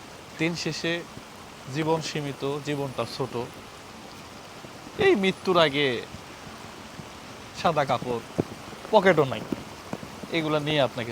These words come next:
যাইতে হবে। তো লাইফ নিয়ে এত প্যারা নেওয়ার দরকার নাই, মতি চৌধুরী হওয়ার দরকার নাই।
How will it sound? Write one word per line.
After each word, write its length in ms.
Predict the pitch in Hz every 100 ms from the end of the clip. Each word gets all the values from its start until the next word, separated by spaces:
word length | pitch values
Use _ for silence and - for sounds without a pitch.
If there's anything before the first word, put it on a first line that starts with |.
| 113
যাইতে 200 | 127 120
হবে। 160 | 104 107 - - - - - - - -
তো 40 | 277 165
লাইফ 180 | 170 170 196
নিয়ে 120 | 196
এত 80 | 185 175
প্যারা 200 | 180 180
নেওয়ার 180 | 170 151 143
দরকার 220 | 139 - 120
নাই, 100 | 127 - - - - - - - - - - - - - -
মতি 200 | 269 320 240
চৌধুরী 300 | 202 190 185
হওয়ার 180 | 170 151 135
দরকার 220 | 135 131
নাই। 100 | 113